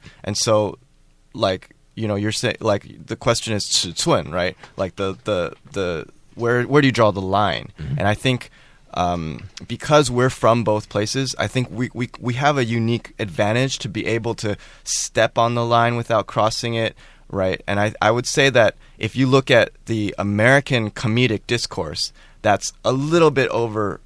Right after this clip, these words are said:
Speaker 1: over the top for, for what we wanna make, right? If you think about, like, Chris Rock or Dave Chappelle or South Park, that's, like,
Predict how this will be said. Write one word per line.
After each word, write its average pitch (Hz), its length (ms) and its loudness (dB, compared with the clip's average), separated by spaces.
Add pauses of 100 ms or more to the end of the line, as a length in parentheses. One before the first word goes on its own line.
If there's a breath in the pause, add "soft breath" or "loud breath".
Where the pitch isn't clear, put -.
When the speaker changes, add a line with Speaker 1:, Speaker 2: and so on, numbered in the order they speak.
(140)
Speaker 1:
over 123 380 2
the 90 120 -6
top - 360 -6
for, 90 500 -4
for 104 200 -6
what 92 220 -2
we 101 160 -4
wanna 85 280 -4
make, 76 360 -10 (200 soft breath)
right? 82 180 -4
If - 120 -8
you 98 80 -4
think 101 220 -8
about, 90 320 -2
like, 85 200 -2
Chris - 280 -4
Rock 92 320 2
or 92 120 -4
Dave 98 220 -2
Chappelle 87 600 -2 (120)
or 90 140 -6
South 95 380 -4
Park, - 300 -8
that's, 120 260 0
like, 107 280 2